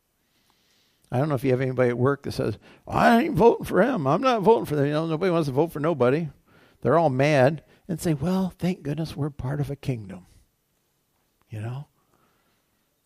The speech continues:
I'm not saying you should or shouldn't vote. I'm not even gonna,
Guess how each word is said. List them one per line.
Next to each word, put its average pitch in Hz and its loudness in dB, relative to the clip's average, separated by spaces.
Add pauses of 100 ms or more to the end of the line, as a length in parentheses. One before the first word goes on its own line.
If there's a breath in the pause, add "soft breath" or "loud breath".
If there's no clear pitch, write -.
I'm 123 -6
not 156 -4
saying 151 -4
you 147 -6
should 143 -2
or 147 -2
shouldn't 143 -4
vote. 123 -2
I'm 127 -4
not 135 -2
even 151 -2
gonna, 143 -2